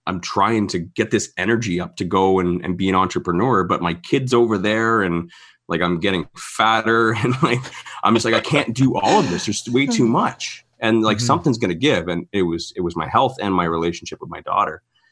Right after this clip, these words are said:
Speaker 1: 'Cause I'd come home at four and then I'd be like, "Hey, kid, how's it going? Let's spend an hour together." We got the schedule of,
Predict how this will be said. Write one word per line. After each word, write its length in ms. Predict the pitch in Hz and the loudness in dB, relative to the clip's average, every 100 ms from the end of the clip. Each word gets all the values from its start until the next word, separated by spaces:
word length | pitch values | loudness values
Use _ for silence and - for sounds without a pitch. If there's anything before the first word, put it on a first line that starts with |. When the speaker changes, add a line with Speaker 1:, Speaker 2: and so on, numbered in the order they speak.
| _ _ | _ _
Speaker 1:
'Cause 140 | - 98 | -10 -8
I'd 120 | 87 | -4
come 120 | 104 | -2
home 200 | 117 139 | 0 0
at 100 | 131 | -2
four 480 | - 95 82 90 85 | -4 -2 0 0 -2
and 100 | 90 | -4
then 80 | 87 | -4
I'd 80 | 87 | -4
be 60 | |
like, 160 | 85 - | -4 0
"Hey, 100 | 143 | 0
kid, 200 | 123 113 | 2 2
how's 180 | 113 107 | 2 0
it 40 | |
going? 260 | 104 104 101 | 0 0 0
Let's 260 | 95 - - | -2 -6 -14
spend 220 | - 117 | -2 0
an 60 | 113 | 2
hour 200 | 107 104 | 2 2
together." 340 | 95 98 98 | 2 0 0
We 60 | 92 | -2
got 160 | 101 | -4
the 80 | 98 | -4
schedule 500 | - 98 98 101 98 | -4 -4 -2 -2 -2
of, 120 | 82 | -4